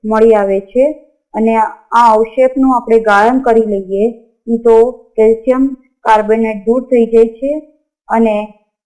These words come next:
પ્રાપ્ત થતા દ્રાવણમાં, દ્રાવણને સંકેન્દ્રિત કરીએ અને ઠંડુ પાડીએ તો આપણને બોરેક્સના સ્ફટિક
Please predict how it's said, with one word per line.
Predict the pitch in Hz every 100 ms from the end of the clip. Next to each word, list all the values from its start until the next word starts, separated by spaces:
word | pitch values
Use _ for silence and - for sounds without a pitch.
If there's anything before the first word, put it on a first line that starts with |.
| -
પ્રાપ્ત | 311 - - 285
થતા | 285 269
દ્રાવણમાં, | 240 226 208 214 214 208 220 240 - _ _
દ્રાવણને | 226 220 226 233 247
સંકેન્દ્રિત | 240 226 220 247 254 262 294 302 _ _ _ _
કરીએ | - 240 233 214 202 -
અને | 208
ઠંડુ | 208 220 226 277 277
પાડીએ | 233 202 202 202 208
તો | 226
આપણને | 208 208 214 214 247 285 _ _ 220
બોરેક્સના | 208 214 226 226 - 247 254
સ્ફટિક | 247 214 202 226